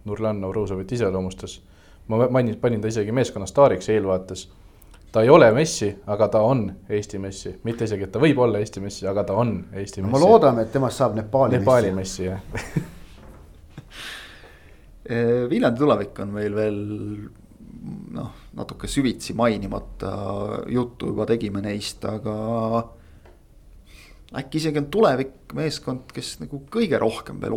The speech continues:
Speaker 3: otsib ja otsib ennast ja ikka ei leia.
Speaker 2: Väga ebastabiilne.
Speaker 3: Väga ebastabiilne, sest tegelikult, äh, Flora vastu oldi tõesti,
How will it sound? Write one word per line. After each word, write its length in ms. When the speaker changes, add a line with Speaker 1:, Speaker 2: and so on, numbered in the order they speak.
Speaker 3:
otsib 380
ja 80
otsib 360
ennast 360
ja 100
ikka 220
ei 80
leia. 280
Speaker 2:
Väga 280
ebastabiilne. 640
Speaker 3:
Väga 340
ebastabiilne, 580
sest 160
tegelikult, 720
äh, 320
Flora 300
vastu 320
oldi 260
tõesti, 540